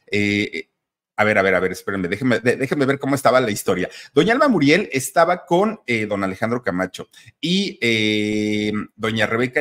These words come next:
Jones estaba con Humberto Zurita. Bueno, resulta que Alejandro Camacho y Humberto Zurita eran muy buenos amigos, pero resulta que Rebeca Jones le baja a, eh, Alejandro <laughs> Camacho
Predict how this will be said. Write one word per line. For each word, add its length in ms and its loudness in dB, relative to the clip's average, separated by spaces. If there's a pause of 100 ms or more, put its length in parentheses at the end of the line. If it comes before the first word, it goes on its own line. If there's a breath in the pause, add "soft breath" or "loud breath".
Jones 380 0
estaba 460 -4
con 180 -2
Humberto 460 -4
Zurita. 460 -8 (220)
Bueno, 220 -6 (280 loud breath)
resulta 440 -2
que 80 -6
Alejandro 420 -4
Camacho 460 -4
y 100 -10
Humberto 340 -6
Zurita 460 -4
eran 260 -4
muy 300 -2
buenos 380 -4
amigos, 500 -4 (380 loud breath)
pero 260 8
resulta 480 -2
que 100 -12
Rebeca 360 -6 (100)
Jones 340 0
le 220 -6
baja 580 4
a, 380 4
eh, 320 0
Alejandro 460 -2
<laughs> 100 -18
Camacho 480 0